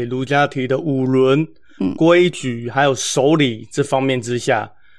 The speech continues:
Speaker 1: 呃，就感觉让统治者觉得很好用。
Speaker 2: 对。
Speaker 1: 真的，这些规矩确实很容易被统治者所使用欸。你看看，先把君臣的关系灌输给所有的人，说，你看，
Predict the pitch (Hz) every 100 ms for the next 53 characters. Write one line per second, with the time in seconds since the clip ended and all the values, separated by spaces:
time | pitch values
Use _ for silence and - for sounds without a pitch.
0 | - - - 123 117 110 151 131 120 143
1 | 143 127 101 123 123 123 120 120 117 110
2 | 113 113 95 113 95 - - 180 - 87
3 | - - - 151 156 151 127 120 165 170
4 | 170 170 139 117 - - 190 143 - 120
5 | 120 120 117 123 143 139 120 110 151 135
6 | 117 147 127 120 110 127 - - 117 107
7 | 127 113 107 113 139 139 135 113 131 -
8 | 156 131 113 - 151 151 131 120 117 127
9 | 120 131 123 143 127 139 123 110 127 131
10 | 107 104 98 87 - - - - - 139
11 | 135 127 156